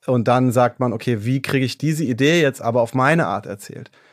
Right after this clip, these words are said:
Oder brauche ich vielleicht wirklich eine andere Idee, weil diese Idee schon tausendmal ausgerollt wurde, sozusagen, in allen Varianten. Und was hat man selber, ne, beizutragen, ne? Was ist so selber wirklich das eigene Gewürz, sag ich mal? Ich glaub, alles wurde schon irgendwie erzählt,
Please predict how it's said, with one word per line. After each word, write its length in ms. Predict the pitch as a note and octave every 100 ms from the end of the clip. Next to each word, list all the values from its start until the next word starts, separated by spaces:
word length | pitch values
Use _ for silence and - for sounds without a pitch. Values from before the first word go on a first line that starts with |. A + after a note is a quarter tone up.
| _ _ _
Oder 260 | - D#3 E3+
brauche 400 | D3 A2+ D3 D#3
ich 80 | -
vielleicht 240 | C#3+ A#2+
wirklich 320 | D3 D#3+ C3+
eine 120 | B2 D2+
andere 240 | C3 B2
Idee, 320 | G#2 A2+ B2+
weil 140 | A2+ G#2+
diese 220 | A#2 A2+
Idee 260 | A2 A2 A2
schon 180 | A#2+ A2+
tausendmal 760 | - A2 G#2+ G#2+ G#2+ G#2+ F#2+ - _ A#3+
ausgerollt 1000 | B2+ - C3 A2+ A2 G2 - A2 G#2 A2+
wurde, 240 | G#2 G2+
sozusagen, 380 | G2+ G2 G#2 G#2+
in 100 | G#2+
allen 260 | A2+ A#2
Varianten. 520 | A2 G#2 G#2+ G2 G#2+ G#2+ - - - -
Und 340 | B2+ B2 B2 -
was 200 | C#3 D3
hat 120 | -
man 140 | D#3+
selber, 500 | B2+ D3 G3 F3 B2
ne, 180 | A2+ B2+
beizutragen, 840 | A2+ B2 C3+ - A#2+ A2+ A2 F#2+ G2+
ne? 140 | C#3
Was 180 | C3+ C3+
ist 140 | C#3 -
so 120 | C#3
selber 440 | B2 C3 D#3+ C3
wirklich 300 | D3 D3 C3+
das 160 | C3+ A2
eigene 320 | B2 D3+ C#3+
Gewürz, 520 | B2 A#2+ A#2+ G2 -
sag 180 | A2+ G#2+
ich 100 | -
mal? 160 | G2+ D#2+
Ich 80 | -
glaub, 240 | C3+ -
alles 320 | - D#3+ F3+ -
wurde 200 | D3 C#3+
schon 180 | C#3+
irgendwie 240 | A#2 C#3+ C3+
erzählt, 480 | A#2+ - D3+ G3